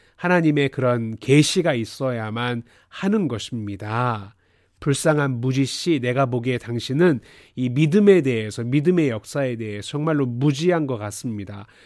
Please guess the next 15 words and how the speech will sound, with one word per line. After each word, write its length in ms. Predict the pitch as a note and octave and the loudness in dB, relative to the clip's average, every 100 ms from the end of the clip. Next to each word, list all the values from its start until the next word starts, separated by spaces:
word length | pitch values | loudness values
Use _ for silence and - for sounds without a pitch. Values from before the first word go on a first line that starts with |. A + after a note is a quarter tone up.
| - _ | -20 _
그러면 280 | F3+ G3 | 4 4
당신이 460 | D3+ D3 D3+ F#3+ F3 | 4 0 0 0 0
지금 300 | D3 D3+ C#3 | 0 -2 0
무엇을 360 | C3+ D3+ D3+ D3+ | 2 2 2 -2
믿고 360 | A#2+ C3+ F3+ D3+ | 0 0 2 2
있든지 840 | C#3 C3+ B2 A2+ A#2 C3 C#3 G#2 - - _ | 2 -4 -4 -4 -4 -2 -2 -4 -12 -20 _
그건 180 | D3+ | 0
상상적인 1040 | D3 - A3+ A3 A3+ A3 G#3 F3+ D3+ D#3 B2 | 0 0 -2 0 0 0 0 0 0 0 0
믿음이고 840 | A#2 C3+ C3+ B2 G#2+ E3 F3+ B2 - _ | 0 2 2 0 -2 0 0 0 -8 _
그건 600 | - C3+ D#3 D#3+ D3+ C3+ - _ _ | -2 4 6 6 4 -2 -8 _ _
속이는 600 | - B3 A3 B3 A3+ D#3+ | -4 0 4 4 4 2
믿음이고 500 | B2+ C3+ C3+ A#2+ B2 | 0 0 0 -2 -4
그건 260 | D3 E3 D#3+ | 2 2 2
가짜니까 1120 | - A#2+ A#2 F#3 F#3+ D3 - A2 A2 C3 G#2 - - _ | -4 -6 -4 0 0 0 -4 -8 -2 -2 -4 -12 -20 _
거기에서 640 | - C3 D3 D3 - C3 | -2 0 4 2 2 -2